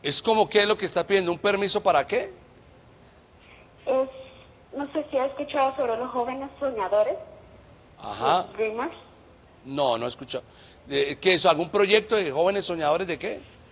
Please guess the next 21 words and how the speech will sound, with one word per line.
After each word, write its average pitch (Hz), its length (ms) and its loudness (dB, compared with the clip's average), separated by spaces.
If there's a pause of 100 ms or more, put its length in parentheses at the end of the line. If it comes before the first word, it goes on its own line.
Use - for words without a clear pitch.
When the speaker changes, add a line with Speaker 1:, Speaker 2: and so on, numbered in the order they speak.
(1900)
Speaker 2:
Los 247 200 -4 (340)
jóvenes 277 380 -6
soñadores 262 520 -6 (420)
de 226 120 -4
Estados 247 420 -4
Unidos. 269 360 -6 (520)
Speaker 1:
Ajá. 131 400 0 (1600)
Speaker 2:
Y 240 120 -6
bueno, 233 280 -2
él, 226 240 -2
am, 226 400 -6 (180)
el 233 140 -6
presidente 208 440 -6
de 247 120 -4
Estados 226 340 -6
Unidos, 285 280 -6 (300)
am, 214 420 -8 (1120)
eh, 233 180 0
acaba 208 400 0
de 226 480 -4
como, 196 680 -4